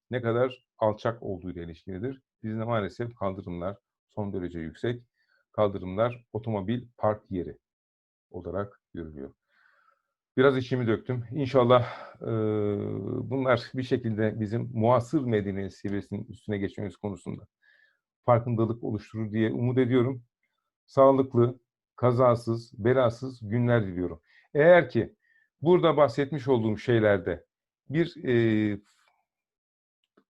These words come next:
yani kurala uygun olmayan bir davranışı huy edinmişseniz lütfen ve lütfen değiştirin. E, bazen insan dalabiliyor, dalmaması için elimizden geleni yapacağız.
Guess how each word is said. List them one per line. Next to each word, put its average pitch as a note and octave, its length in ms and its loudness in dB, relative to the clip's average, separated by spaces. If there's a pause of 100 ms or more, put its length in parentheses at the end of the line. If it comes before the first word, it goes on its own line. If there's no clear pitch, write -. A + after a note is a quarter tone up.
(600)
yani A2+ 380 2 (400)
kurala D#3 260 8
uygun D#3 260 4
olmayan D3 400 2
bir A#2+ 180 2
davranışı A#2 500 2
huy C#3+ 360 -4
edinmişseniz A#2 840 -6
lütfen A#2+ 600 -6
ve A#2 120 0
lütfen A2 380 -6
değiştirin. G2 540 -8 (760)
E, G#2 300 0
bazen D#3 360 0
insan C#3+ 680 -2 (400)
dalabiliyor, E3+ 1000 4
dalmaması D#3 520 2
için C#3 200 -6
elimizden C3+ 520 -2
geleni B2 300 0
yapacağız. G2+ 360 -4